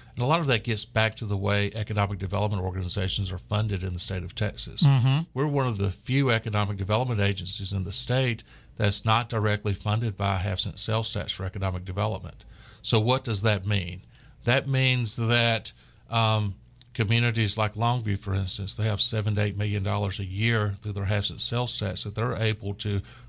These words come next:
Speaker 1: purchase and develop properties for business parks and job creators to locate.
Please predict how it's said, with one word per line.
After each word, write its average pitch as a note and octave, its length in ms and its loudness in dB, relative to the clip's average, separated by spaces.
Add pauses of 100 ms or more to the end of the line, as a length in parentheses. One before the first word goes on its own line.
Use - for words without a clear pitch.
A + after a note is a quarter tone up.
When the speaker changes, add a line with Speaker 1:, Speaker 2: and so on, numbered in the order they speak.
(120)
Speaker 1:
purchase A2 420 2
and G#2 120 -2
develop G2 360 0
properties A2 680 -2 (360)
for G#2+ 360 2
business B2+ 440 0
parks - 460 -8
and G#2 240 0
job A2 320 0
creators G2+ 460 -2
to G#2+ 100 -4
locate. A2+ 500 -4